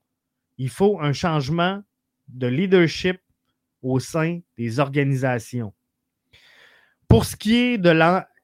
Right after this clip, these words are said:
compensation de la Coupe du Monde, il n'y a personne de mieux placé que Soccer Canada et les joueurs pour négocier entre eux,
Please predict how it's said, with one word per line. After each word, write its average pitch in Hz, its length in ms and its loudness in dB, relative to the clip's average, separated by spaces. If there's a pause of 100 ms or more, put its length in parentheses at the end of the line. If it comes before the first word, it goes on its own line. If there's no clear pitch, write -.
compensation 190 1200 2
de 151 120 -2
la 135 140 2
Coupe 185 260 0
du 135 160 -2
Monde, 147 360 0 (1080)
il 127 40 -8
n'y 135 60 0
a 127 40 0
personne 220 520 2
de 147 140 2
mieux 202 260 4
placé 196 600 -2 (800)
que 131 100 -4
Soccer 185 480 0
Canada 175 720 2 (120)
et 208 120 0
les 202 220 2
joueurs 175 540 2 (760)
pour 151 160 -2
négocier 165 920 -2
entre 170 420 0
eux, 208 180 -4